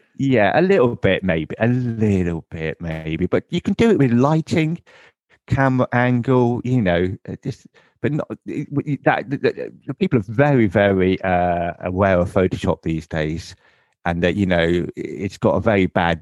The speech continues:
n-, name to it, for obvious reasons, you know, and I really would, I mean, in my career as a photographer, I did, I mean, I, I was a hair and beauty photographer. I've never, I, u-, I, u-, I've always used Photoshop, but I've always used it to rem-,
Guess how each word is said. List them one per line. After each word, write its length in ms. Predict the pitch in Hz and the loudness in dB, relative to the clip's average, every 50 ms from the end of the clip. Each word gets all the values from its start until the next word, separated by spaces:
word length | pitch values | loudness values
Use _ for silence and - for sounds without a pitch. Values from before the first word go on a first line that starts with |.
| - _ | -8 _
n-, 120 | 98 95 - - _ _ _ _ - | -8 -8 -8 -10 _ _ _ _ -2
name 300 | 98 98 98 101 92 85 | 0 2 2 2 2 0
to 220 | - - - 80 | -4 -6 -4 -2
it, 180 | 82 78 - _ _ _ _ _ _ _ _ _ | -4 -4 -4 _ _ _ _ _ _ _ _ _
for 140 | - - | -4 -2
obvious 280 | 95 82 85 85 85 - | -2 -2 -2 -6 -4 -2
reasons, 480 | 92 90 87 78 - 78 78 78 78 - | -2 -2 -2 -4 -6 -10 -10 -10 -10 -10
you 60 | 85 | -8
know, 180 | 82 78 78 85 - _ _ _ _ _ _ _ _ _ _ _ _ _ _ _ 92 | -6 -6 -8 -8 -10 _ _ _ _ _ _ _ _ _ _ _ _ _ _ _ -2
and 120 | 95 107 | 0 2
I 40 | 117 | 2
really 320 | 113 123 135 123 107 101 | 4 4 4 4 4 2
would, 180 | 92 98 95 - - _ _ _ _ _ _ _ _ _ _ | 2 0 -2 -2 -8 _ _ _ _ _ _ _ _ _ _
I 80 | - 104 | -4 0
mean, 160 | 110 123 131 | 2 4 4
in 120 | 135 139 139 | 4 4 4
my 140 | 127 107 | 2 0
career 520 | 101 - - - 127 120 113 113 110 110 107 | 0 -2 0 2 2 2 4 4 4 4 2
as 120 | 98 92 | 0 -2
a 40 | 92 | -6
photographer, 540 | 85 87 - - 110 104 92 - - - 87 | -10 -12 -4 -2 -2 -2 -2 -6 -6 -2 0
I 180 | 80 85 95 90 - _ | 0 0 0 -2 -4 _
did, 120 | - 117 - - | -8 -8 -6 -4
I 60 | 101 | -6
mean, 120 | 90 90 95 | -4 -2 -2
I, 120 | 101 92 - - | -2 -2 -2 -4
I 60 | 98 | -4
was 160 | 92 95 90 104 | -2 -2 -2 -4
a 60 | 92 | -4
hair 240 | 90 117 107 98 90 | -4 -2 -2 -2 -2
and 80 | 82 | -2
beauty 240 | 78 92 101 98 - | -4 -6 -6 -6 -8
photographer. 440 | - - - 90 82 73 - _ 85 | -14 -16 -12 -12 -12 -12 -12 _ -8
I've 180 | 85 85 80 - | -8 -8 -4 -4
never, 360 | 110 95 - 95 87 85 85 - _ _ _ | -6 -4 -2 -2 -4 -4 -6 -10 _ _ _
I, 60 | - 101 | -2 0
u-, 180 | 107 120 135 - | 2 2 2 2
I, 80 | 123 113 | 2 2
u-, 340 | 110 110 - - 120 117 - | 2 0 0 2 0 0 2
I've 180 | 117 110 90 123 | 0 0 2 2
always 340 | 120 113 104 104 95 85 113 | 2 4 4 2 2 2 2
used 260 | 131 156 156 - - | 2 2 2 0 0
Photoshop, 600 | 107 90 85 - 90 87 - 101 85 78 - - - _ - - _ _ _ _ - | -2 -2 0 -2 -6 -6 -2 -2 -2 -2 -4 -8 -18 _ -20 -20 _ _ _ _ -2
but 140 | 110 - | 2 2
I've 100 | 123 123 | 2 2
always 260 | 160 170 143 123 107 - | 4 4 4 2 2 2
used 220 | 127 117 110 - | 0 0 2 0
it 140 | 113 - - | -2 -4 -4
to 100 | - 107 | -4 -2
rem-, 200 | 107 107 113 | 0 0 0